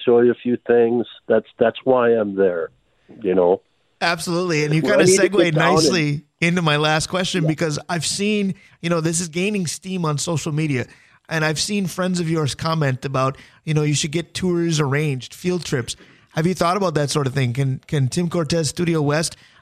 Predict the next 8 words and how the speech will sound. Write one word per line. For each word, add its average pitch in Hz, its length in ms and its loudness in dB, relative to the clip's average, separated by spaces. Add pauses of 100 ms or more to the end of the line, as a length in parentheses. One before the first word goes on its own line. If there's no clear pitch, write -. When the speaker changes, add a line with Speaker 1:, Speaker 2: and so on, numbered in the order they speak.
Speaker 2:
become 170 300 0
a 175 80 2
go-to? 160 440 0
Because 143 320 0 (260)
there's 156 140 -2
probably 160 260 2
not 147 240 2
enough 151 300 0